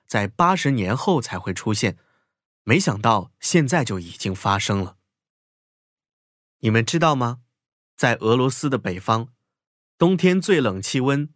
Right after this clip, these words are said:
低至零下六十度左右，夏天气温在二十度以上。可是，因为全球暖化，这里去年六月的气温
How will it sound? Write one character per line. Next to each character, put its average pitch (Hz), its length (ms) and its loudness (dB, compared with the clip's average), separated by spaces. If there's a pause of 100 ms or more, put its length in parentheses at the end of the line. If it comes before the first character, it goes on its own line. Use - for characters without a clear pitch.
(100)
低 151 160 4
至 139 200 0
零 101 200 0
下 113 240 0
六 165 240 2
十 107 220 -4
度 98 160 -4
左 92 220 -10
右， 95 180 -6 (760)
夏 123 200 0
天 123 160 2
气 123 160 0
温 120 300 0 (240)
在 107 160 0
二 185 260 2
十 107 180 -6
度 101 160 -4
以 82 100 -10
上。 107 280 -6 (880)
可 - 220 -2
是， 104 280 0 (840)
因 131 100 4
为 123 140 4
全 120 240 0
球 131 200 0
暖 98 220 0
化， - 280 -2 (580)
这 - 100 2
里 131 160 2
去 143 200 0
年 113 200 2
六 139 220 2
月 123 80 2
的 107 100 0
气 110 220 -4
温 127 260 0